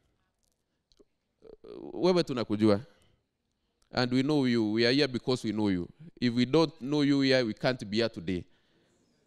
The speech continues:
Ama mko hapa, ume-, umepotea njia? Mmekosa kazi ya kufanya?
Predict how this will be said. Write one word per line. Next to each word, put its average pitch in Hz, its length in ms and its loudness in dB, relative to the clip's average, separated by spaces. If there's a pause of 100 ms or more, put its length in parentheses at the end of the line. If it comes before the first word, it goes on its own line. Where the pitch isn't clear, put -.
(460)
Ama 175 180 4
mko 160 160 2
hapa, 170 160 0 (180)
ume-, 131 360 -6
umepotea 151 440 -2
njia? 180 240 -6 (1080)
Mmekosa 165 480 2
kazi 202 220 2
ya 170 60 4
kufanya? 165 380 -2